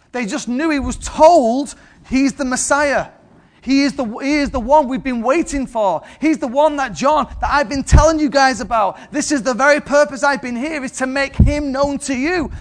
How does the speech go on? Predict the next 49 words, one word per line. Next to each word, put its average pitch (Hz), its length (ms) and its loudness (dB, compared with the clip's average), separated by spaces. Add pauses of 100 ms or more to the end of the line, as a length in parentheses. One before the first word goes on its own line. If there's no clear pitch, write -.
So 277 160 -2
now 294 280 2
I've 254 180 4
made 330 340 2
him 311 160 -2
known 269 240 -2
to 220 180 -8
you." 185 260 -6 (160)
But 311 100 -12
they 370 60 -4
didn't 359 240 -2
know 247 200 2
him. 370 220 -2 (720)
They 302 140 4
only 339 220 0
saw 320 260 2
him 381 80 -4
the 277 80 -6
day 277 180 0
before. 285 640 -6 (1800)
That's - 160 -18
not 302 120 -4
a 294 40 -4
very 277 240 0
long 277 200 -2
relationship. 285 680 -4 (720)
It's - 140 -20
not 269 100 -8
a 247 40 -8
very 269 180 0
long 254 220 -6
time 269 420 -6
to 339 120 -8
get - 200 -10
to 254 80 -10
know 277 180 -4
somebody, 247 520 -8 (180)
if 269 200 -6
they'd 254 180 -4
even 254 280 -6
had 220 220 -6
an 240 80 -10
encounter 240 460 -8
with 240 80 -12
him 226 120 -8
whatsoever. 240 640 -6 (480)
Hence 262 300 -6
why 262 260 0
when, 240 240 -4